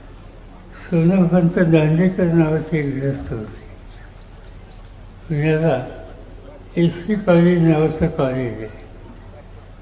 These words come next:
आणि त्या कॉलेजचे ते प्राचार्य होते. सोनोपंत दांडेकर शिकवण्याचं काम झाल्याच्यानंतर इथे यायचे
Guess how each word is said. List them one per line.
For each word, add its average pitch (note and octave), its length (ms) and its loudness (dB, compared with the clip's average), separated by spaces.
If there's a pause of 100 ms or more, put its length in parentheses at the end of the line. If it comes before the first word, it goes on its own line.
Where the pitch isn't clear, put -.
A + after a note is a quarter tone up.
(120)
आणि E3+ 180 2
त्या F#3+ 120 2
कॉलेजचे F3 640 2
ते F3 220 2
प्राचार्य D3 680 4
होते. G#2+ 240 -8 (1600)
सोनोपंत F3 680 0
दांडेकर D#3+ 600 2 (1400)
शिकवण्याचं G3+ 680 0
काम F#3 340 4
झाल्याच्यानंतर E3+ 880 4
इथे D3+ 340 0
यायचे - 460 -6